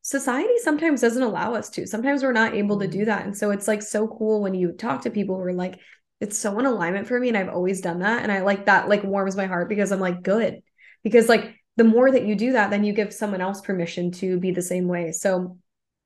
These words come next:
Speaker 1: love it. But let's get into the other type. So
Speaker 2: Let's do it.
Speaker 1: manifesting generators,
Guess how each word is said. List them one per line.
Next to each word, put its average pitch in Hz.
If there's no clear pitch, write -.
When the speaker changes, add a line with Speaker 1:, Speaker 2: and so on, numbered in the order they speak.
Speaker 1:
love 214
it. 202
But 226
let's 233
get 359
into 302
the 240
other 196
type. 185
So 208
Speaker 2:
Let's 208
do 220
it. 220
Speaker 1:
manifesting 277
generators, 202